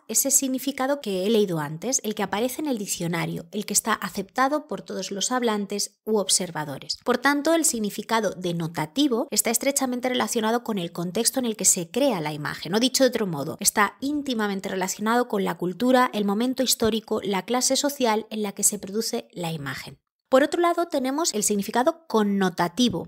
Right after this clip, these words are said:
Es otro tipo de significado que no está englobado en un diccionario y que no tiene por qué ser estándar.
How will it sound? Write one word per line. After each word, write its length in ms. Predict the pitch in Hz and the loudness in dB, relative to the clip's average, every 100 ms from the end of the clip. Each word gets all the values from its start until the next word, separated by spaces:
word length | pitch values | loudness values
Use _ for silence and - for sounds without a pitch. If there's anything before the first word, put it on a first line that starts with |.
| - | -2
Es 160 | 269 359 | 4 4
otro 240 | 349 285 | 6 2
tipo 240 | 269 269 | 2 4
de 100 | 262 | 4
significado 800 | 233 - 202 190 208 254 277 254 254 | 4 2 -2 -2 -2 2 4 2 2
que 200 | 233 220 | 0 2
no 140 | 269 | 0
está 260 | 302 302 254 | -2 -2 0
englobado 640 | 233 202 214 285 311 311 - | 2 4 4 4 2 -2 -2
en 160 | 190 | 0
un 100 | 233 | 2
diccionario 680 | 233 - 196 175 165 165 - | 0 0 -2 0 -2 -6 -2
y 80 | 269 | -2
que 160 | 269 311 | 2 4
no 160 | 349 | 4
tiene 240 | 349 349 381 | 4 2 2
por 160 | 214 | 0
qué 80 | 196 | 0
ser 180 | - 180 | 0 0
estándar. 500 | - 170 160 160 | -2 -2 -6 -8